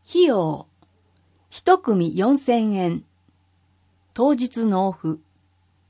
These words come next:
棄権の時も参加費納付。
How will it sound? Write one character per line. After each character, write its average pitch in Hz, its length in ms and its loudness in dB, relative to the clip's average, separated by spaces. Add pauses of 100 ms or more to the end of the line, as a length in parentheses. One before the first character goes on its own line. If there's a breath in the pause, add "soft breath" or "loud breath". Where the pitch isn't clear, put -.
(200)
棄 262 120 0
権 311 280 6
の 311 100 10
時 285 280 0
も 190 280 0
参 262 300 -2
加 285 100 -4
費 165 380 -6
納 190 260 -2
付。 170 300 -8